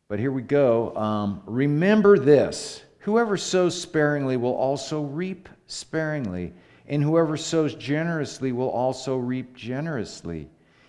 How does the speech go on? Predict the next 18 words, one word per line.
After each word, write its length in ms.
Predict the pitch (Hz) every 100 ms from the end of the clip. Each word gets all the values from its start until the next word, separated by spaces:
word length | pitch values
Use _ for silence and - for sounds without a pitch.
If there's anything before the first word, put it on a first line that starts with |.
| _
Each 440 | - 208 202 -
man 340 | 147 143 131 107
should 400 | - 131 110 101
give 720 | 143 165 147 113 117 131 - - _ _ _ _
as 260 | 113 113 -
he 260 | - 175
has 360 | 156 151 123 -
decided 1120 | - 123 - - 147 160 160 156 117 120 123 - _ _ _
in 160 | 131 131
his 200 | 131 -
heart 360 | - 214 220
to 100 | -
give, 380 | 90 92 69 53 _ _ _ _ _ -
not 380 | 87 101 113 -
reluctantly 720 | 180 135 110 - 101 110 127
or 300 | - 120 -
under 320 | 135 156 160
compulsion, 960 | 160 - 170 156 - 190 202 - 90